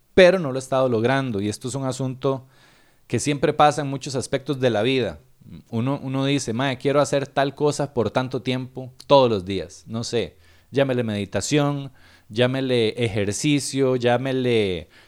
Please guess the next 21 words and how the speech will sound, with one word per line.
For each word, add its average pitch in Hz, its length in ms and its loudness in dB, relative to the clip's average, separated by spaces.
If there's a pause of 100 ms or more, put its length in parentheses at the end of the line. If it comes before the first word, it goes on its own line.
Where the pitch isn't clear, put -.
(160)
eh, 78 520 -12
no 110 120 -4
sé, 123 180 2
leer, 120 600 2
llámele 113 880 -2 (180)
lo 135 160 -6
que 143 100 -8
ustedes 170 460 0
quieran, 85 440 -8
no 104 120 -6
sé, 104 220 -4
su 107 200 -8
hobby, 117 540 -2
no, 107 260 -10
no 107 160 -6
sé, 123 120 -2
de 104 140 0
repente 101 320 -8
les 113 140 0
gusta 113 340 -2
dibujar 95 680 0